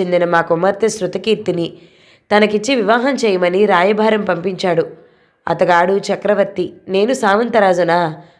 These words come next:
అతని పిచ్చి కోరికను మన్నించటానికి తండ్రి వయసువాడు యుక్త వయసులో ఉన్న నా కూతుర్ని కోరతాడా? ఎంత కండకావరం! కామంతో కళ్ళు పొరలుకమ్మాయి అతనికి. అతని కోరిక సముచితం కాదని రాయబారిని మర్యాదగా సాగనింపాం.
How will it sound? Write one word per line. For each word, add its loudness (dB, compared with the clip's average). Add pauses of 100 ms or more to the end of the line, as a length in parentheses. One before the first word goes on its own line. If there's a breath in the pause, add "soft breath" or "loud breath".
(180 loud breath)
అతని 0
పిచ్చి -6
కోరికను 2
మన్నించటానికి -2 (540 loud breath)
తండ్రి 2
వయసువాడు 2 (140)
యుక్త -4
వయసులో 0
ఉన్న 0
నా 2
కూతుర్ని -4
కోరతాడా? 2 (420 soft breath)
ఎంత -2
కండకావరం! 2 (500 loud breath)
కామంతో 2
కళ్ళు 0
పొరలుకమ్మాయి 0
అతనికి. -4 (240)
అతని -4
కోరిక 0
సముచితం -4
కాదని 0 (640 loud breath)
రాయబారిని 4
మర్యాదగా 0
సాగనింపాం. -2